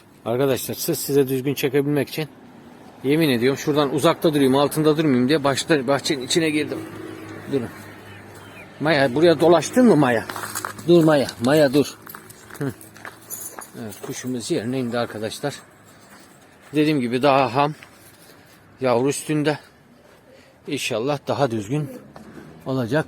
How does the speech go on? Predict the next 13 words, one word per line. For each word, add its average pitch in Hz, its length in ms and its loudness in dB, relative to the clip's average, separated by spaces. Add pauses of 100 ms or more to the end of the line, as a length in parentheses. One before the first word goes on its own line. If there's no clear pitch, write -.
Kümesin 135 400 -4
kapısı 143 520 -6
anahtarı 135 520 -6
nerede? 117 280 -4
Şurada, 123 400 -4
onu 131 200 -2
bir 131 80 -2
alayım. 131 400 -2 (960)
Arkadaşlar 170 560 2
kendinize 180 420 4
çok 180 220 2
iyi 185 100 4
bakın. 170 260 0